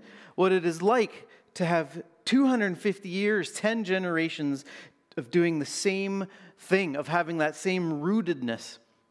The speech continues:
sharing the same everything with my family and with my community.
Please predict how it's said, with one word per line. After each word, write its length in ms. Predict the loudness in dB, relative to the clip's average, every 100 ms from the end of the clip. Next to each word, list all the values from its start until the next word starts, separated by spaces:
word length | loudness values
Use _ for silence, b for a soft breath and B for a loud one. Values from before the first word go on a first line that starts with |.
| _ _ _ _ _ _ _ _ -20 B B
sharing 440 | 0 2 2 0
the 80 | -4
same 520 | -4 -2 0 0 -4 -8 B -6
everything 720 | 0 2 2 0 -2 -6 -6 -12 b b
with 160 | -8 0
my 140 | -2
family 540 | 0 -2 0 0 -2
and 80 | -2
with 160 | -4 -4
my 140 | -4
community. 600 | -4 -4 -4 -4 -6 -10